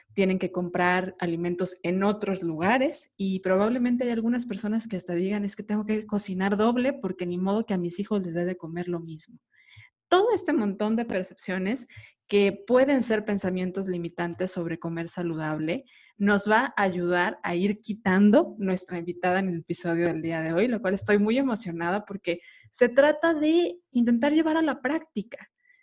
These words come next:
De nada nos sirve saber mucho de nutrición si a la hora de comer no lo aplicamos, pero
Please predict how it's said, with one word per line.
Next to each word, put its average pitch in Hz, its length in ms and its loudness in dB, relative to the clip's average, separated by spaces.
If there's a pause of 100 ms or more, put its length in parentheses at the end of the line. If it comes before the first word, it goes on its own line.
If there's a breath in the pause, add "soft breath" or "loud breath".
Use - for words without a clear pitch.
De 214 160 4
nada 285 200 4
nos 311 180 2
sirve 277 320 2
saber 226 400 0
mucho 277 340 6
de 247 120 2
nutrición 226 760 -2
si - 160 -6
a 180 80 0
la 180 160 4
hora 208 160 4
de 202 160 0
comer 180 340 -2
no 180 140 -4
lo 170 100 -2
aplicamos, - 720 -12 (300 soft breath)
pero 220 400 2